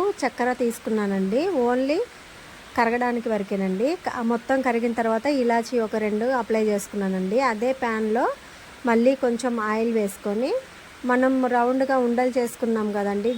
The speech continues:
గోలీ సైజే తీసుకున్నానండి, అంతకంటే ఎక్కువ తీసుకోలేదు. ఎందుకంటే నూనెలో వేసాక బాగా పెద్దగా అవుతాయి.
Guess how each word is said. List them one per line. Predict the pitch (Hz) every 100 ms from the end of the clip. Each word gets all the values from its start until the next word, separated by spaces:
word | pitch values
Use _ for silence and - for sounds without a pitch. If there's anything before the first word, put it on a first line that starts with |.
| 220
గోలీ | 240 262 285
సైజే | 285 247 233 262
తీసుకున్నానండి, | 262 233 - 214 202 196 202
అంతకంటే | 202 196 208 208 220
ఎక్కువ | - 214
తీసుకోలేదు. | 220 202 - 196 190 220 220
ఎందుకంటే | 220 247 240 285 285
నూనెలో | 247 254 254
వేసాక | 233 220 220 254 240
బాగా | 220 220 220
పెద్దగా | 214 196 226 208
అవుతాయి. | 175 202 269